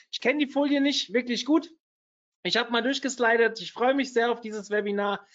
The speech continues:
Für diejenigen, die das erste Mal dabei sind. Ihr wisst Bescheid, über den Chat könnt ihr Fragen stellen. Wir werden am Ende eine kleine Q and A-Session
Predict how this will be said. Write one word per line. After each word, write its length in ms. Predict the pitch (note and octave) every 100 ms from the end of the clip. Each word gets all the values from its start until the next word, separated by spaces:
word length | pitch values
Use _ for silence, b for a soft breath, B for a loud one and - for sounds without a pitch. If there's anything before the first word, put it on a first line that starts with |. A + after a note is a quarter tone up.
| b _
Für 140 | A#3+ B3+
diejenigen, 840 | C#4+ C#4+ C#4 C#4 C4+ B3+ B3 - _
die 100 | A#3
das 160 | A#3+ A3+
erste 400 | G3 G#3+ A3 G#3+
Mal 220 | G3+ G3
dabei 320 | F#3 F3 E3+
sind. 260 | D3 D#3 D3+
Ihr 100 | G#3
wisst 280 | B3+ B3
Bescheid, 420 | A#3+ A3+ A#3 A#3+ A#3+
über 140 | G#3+
den 160 | G#3+ G#3+
Chat 340 | - B3 B3
könnt 180 | - A3+
ihr 120 | G#3+
Fragen 320 | - B3+ B3+
stellen. 360 | B3 A#3 A3 G#3+ - _ _ _ _ _ _ _
Wir 160 | D#3+ F3+
werden 160 | G#3 G#3+
am 140 | G#3
Ende 180 | G3 A3+
eine 140 | G#3+
kleine 280 | G#3 G#3 G#3
Q 160 | G#3 G#3
and 80 |
A-Session 600 | A#3 A#3+ A#3+ A3 G3+ G#3+